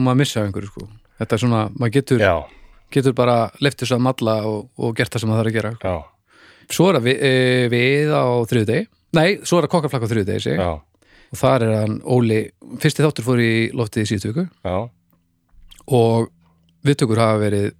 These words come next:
Speaker 1: framúrskarandi.
Speaker 2: Það er flott.
Speaker 1: Eh, fyrsti þáttur, þar talaði hann við Sonju Grant um,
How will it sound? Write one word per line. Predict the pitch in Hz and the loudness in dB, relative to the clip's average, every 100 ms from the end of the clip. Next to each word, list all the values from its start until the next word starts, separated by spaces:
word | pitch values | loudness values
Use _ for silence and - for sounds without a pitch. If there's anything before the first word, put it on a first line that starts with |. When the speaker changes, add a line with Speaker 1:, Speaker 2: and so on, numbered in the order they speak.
| _ - | _ -4
Speaker 1:
framúrskarandi. | 151 165 120 - 98 85 - _ _ - | 0 2 0 -4 -6 -8 -16 _ _ -2
Speaker 2:
Það | 92 98 | 2 2
er | 92 | 0
flott. | 90 - - _ _ _ _ | -6 -10 -20 _ _ _ _
Speaker 1:
Eh, | 113 110 | 0 2
fyrsti | 131 - | 0 0
þáttur, | 127 - 113 120 | -2 0 -2 -2
þar | - | 0
talaði | 123 113 | 0 2
hann | 110 | 0
við | 104 | 0
Sonju | 131 127 107 | 0 0 2
Grant | 143 190 - - 127 | 0 0 -4 -6 -2
um, | 113 | 0